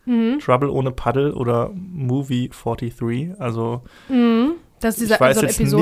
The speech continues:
Speaker 1: Episodenfilm.
Speaker 2: ob er schon einen Stern auf dem Walk of Fame hat,
Speaker 1: <laughs>
Speaker 2: aber wenn, dann ist das, wenn nicht, ist das überfällig.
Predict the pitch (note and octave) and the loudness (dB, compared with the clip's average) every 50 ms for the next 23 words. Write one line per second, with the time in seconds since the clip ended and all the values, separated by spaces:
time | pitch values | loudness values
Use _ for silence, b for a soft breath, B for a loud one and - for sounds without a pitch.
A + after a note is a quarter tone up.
0 | F#3+ G#3+ - - F#3+ F#3 F3+ F3+ F3+ - - C#3 B2+ - - - C#3 C3+ C3+ C3+ | 4 2 0 -4 -6 -6 -6 -8 -6 -2 -2 -2 -2 -2 -2 0 2 2 2 2
1 | C3+ - - - - - C3 B2 C3 C3 B2+ B2 - - B2+ C3 D3 D3+ D3 C#3+ | 0 -2 -8 -10 -4 -2 -2 -2 -2 -4 -6 -6 0 2 4 4 4 2 0 -4
2 | - - C#3 C3 C3+ C3+ C#3 C3+ - B2+ - - - B2+ B2+ C3 C3 C3+ C#3+ D3 | -4 -4 -4 0 0 0 0 0 -4 -6 -6 -2 -2 0 2 2 4 4 4 2
3 | - C#3+ - - - B2 B2 B2 C3 C4+ A3+ - - C4 B3+ B3+ C3+ C#3+ D3+ D3+ | 2 2 4 4 6 6 4 4 4 4 2 0 0 0 4 4 6 6 6 6
4 | C#3 C#3 C3+ - - C3+ A#2+ - C#3 B2 - - C3 C3 B2+ C#3 B2+ C3 B2 - | 4 4 2 2 4 2 2 2 -2 -6 -6 -4 -4 -2 -2 -2 -4 -4 -4 -4
5 | B2+ B2 C#3+ C3 C3+ B2+ B2+ - C3+ C3+ C3+ | -4 -4 -2 -2 -2 -2 0 0 0 0 0